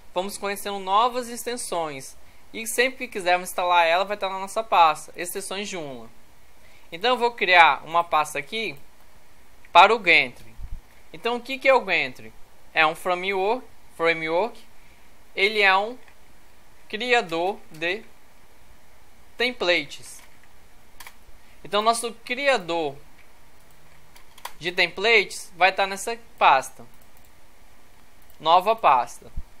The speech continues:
Slide Show de fotos e vídeo. Temos aqui. Se a gente quiser colocar um slide show, está aqui já. Sempre que eu for instalar qualquer nova instalação, criar qualquer novo site,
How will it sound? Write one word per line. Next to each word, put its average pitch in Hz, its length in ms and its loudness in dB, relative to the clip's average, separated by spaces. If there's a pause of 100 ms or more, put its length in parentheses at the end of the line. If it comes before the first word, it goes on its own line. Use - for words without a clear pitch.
(680)
Slide 202 760 6 (100)
Show 165 500 -4 (460)
de 165 200 -2
fotos 151 540 0 (960)
e 185 140 -2
vídeo. 151 440 -8 (680)
Temos 175 320 0
aqui. 202 400 -2 (520)
Se - 140 -6
a - 20 0
gente 180 200 -4
quiser 170 260 2
colocar 170 320 -2
um 156 100 -6
slide 143 360 -2
show, 180 400 -4 (1000)
está - 220 4
aqui 220 180 2
já. 233 360 4 (1300)
Sempre 277 300 0
que - 60 -4
eu 262 60 2
for 220 180 0
instalar 185 400 4
qualquer 180 320 0
nova 233 220 2
instalação, 170 720 -4
criar 165 200 -2
qualquer 185 300 -2
novo 208 200 -6
site, 180 480 2